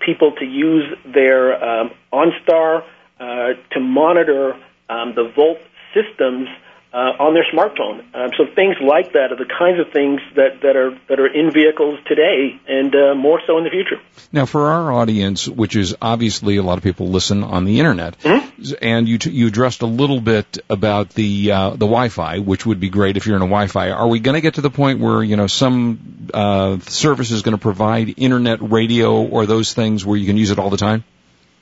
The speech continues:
Speaker 1: Um, I haven't got the, the information on that. What I do know is that there are aftermarket providers today that,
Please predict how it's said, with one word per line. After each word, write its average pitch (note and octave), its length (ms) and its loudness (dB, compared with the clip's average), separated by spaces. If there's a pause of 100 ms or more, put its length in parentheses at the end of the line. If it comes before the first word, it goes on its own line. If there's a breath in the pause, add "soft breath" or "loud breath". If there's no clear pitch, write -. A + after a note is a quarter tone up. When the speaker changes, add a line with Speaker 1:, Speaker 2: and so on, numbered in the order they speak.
(440 loud breath)
Speaker 1:
Um, F3+ 400 0 (1500)
I D#3 140 0
haven't F3 380 -6
got F3 240 0
the, D#3 80 -2 (160)
the D3 140 -2
information E3+ 560 2
on F#3 180 2
that. F#3 260 2
What D#3 180 2
I D3 120 2
do A#3 320 0
know C3 380 0
is C#3 200 -6
that - 180 2
there C#3 220 4
are F#3 420 2 (100)
aftermarket E3 840 -2 (340)
providers D3+ 580 2 (140)
today C#3 640 0 (460 loud breath)
that, C3+ 240 2